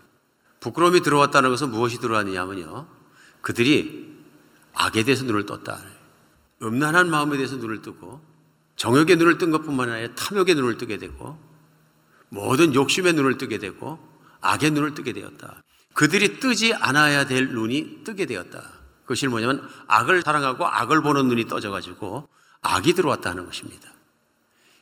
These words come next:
이제 악한 눈이 띄어졌기 때문에 그들은 악한 눈을 통해서 볼 것입니다.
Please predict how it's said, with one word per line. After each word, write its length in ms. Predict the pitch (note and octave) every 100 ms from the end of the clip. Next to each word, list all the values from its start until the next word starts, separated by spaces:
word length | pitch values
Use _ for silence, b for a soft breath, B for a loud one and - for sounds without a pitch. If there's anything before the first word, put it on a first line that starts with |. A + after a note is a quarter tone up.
| b
이제 180 | C3 F3+
악한 460 | A#2 - - F#3+
눈이 220 | F3+ G3+
띄어졌기 440 | F#3+ G#3 E3 D3 C#3
때문에 500 | B2 A2 G#2 A2 D3+ -
그들은 300 | A#2+ C3 D3
악한 440 | - - - C#3+
눈을 220 | C3 B2 -
통해서 300 | A2 F2+ A#2
볼 140 | G#2
것입니다. 540 | G#2+ - A#2+ - -